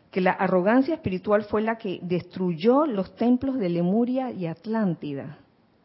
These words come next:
La arrogancia espiritual.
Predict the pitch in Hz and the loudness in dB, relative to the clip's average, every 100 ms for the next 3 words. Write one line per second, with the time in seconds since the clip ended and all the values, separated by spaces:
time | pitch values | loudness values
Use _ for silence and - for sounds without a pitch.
0 | _ _ _ _ _ _ _ _ _ _ | _ _ _ _ _ _ _ _ _ _
1 | _ _ 208 185 185 214 214 233 196 _ | _ _ _ _ _ _ -20 -20 -20 _
2 | _ _ _ _ _ 170 170 165 165 185 | _ _ _ _ _ -6 -4 -2 0 2
3 | 208 233 254 208 170 165 185 190 165 147 | 0 -2 -4 -2 -4 -8 -8 -4 -4 -6